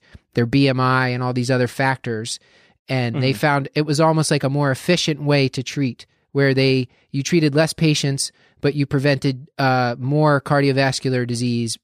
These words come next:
Speaker 1: b-, by this model.
Speaker 2: Right. So that, that,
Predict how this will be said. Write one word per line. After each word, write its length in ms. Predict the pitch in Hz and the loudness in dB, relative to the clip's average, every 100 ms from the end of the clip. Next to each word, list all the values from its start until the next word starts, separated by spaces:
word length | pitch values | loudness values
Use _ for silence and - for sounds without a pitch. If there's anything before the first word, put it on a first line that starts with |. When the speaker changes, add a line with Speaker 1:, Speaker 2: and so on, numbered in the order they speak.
| - | -6
Speaker 1:
b-, 80 | 135 - | -6 0
by 180 | 135 131 | 0 2
this 240 | 135 - | 0 0
model. 480 | 127 123 123 120 120 _ _ _ _ _ _ 156 | -2 0 0 -2 -4 _ _ _ _ _ _ -2
Speaker 2:
Right. 280 | 156 139 | 2 2
So 100 | - 160 | 2 2
that, 180 | 160 165 | 2 2
that, 200 | 170 | -2